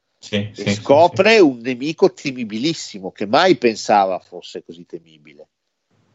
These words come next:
Speaker 1: No, e questo è un gran film. Oltretutto è bello perché anche, perché il ratto non lo vedi quasi mai del tutto.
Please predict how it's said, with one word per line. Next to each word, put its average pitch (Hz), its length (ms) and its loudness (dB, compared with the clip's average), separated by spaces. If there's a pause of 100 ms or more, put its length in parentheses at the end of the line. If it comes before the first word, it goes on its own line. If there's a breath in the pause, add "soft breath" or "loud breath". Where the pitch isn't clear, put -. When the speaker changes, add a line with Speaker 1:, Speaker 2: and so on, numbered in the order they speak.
(120)
Speaker 1:
No, 101 440 2
e 101 160 0
questo 135 320 2
è 147 40 6
un 123 160 2
gran 113 280 2
film. 113 240 0
Oltretutto 143 680 2
è 110 60 6
bello 156 400 2
perché 104 560 0
anche, 90 580 -8 (400 loud breath)
perché 110 340 2
il 151 80 6
ratto 151 540 0
non 117 140 -4
lo 110 120 2
vedi 110 260 0
quasi 110 400 2
mai 117 320 0
del 95 240 -8
tutto. 90 560 -14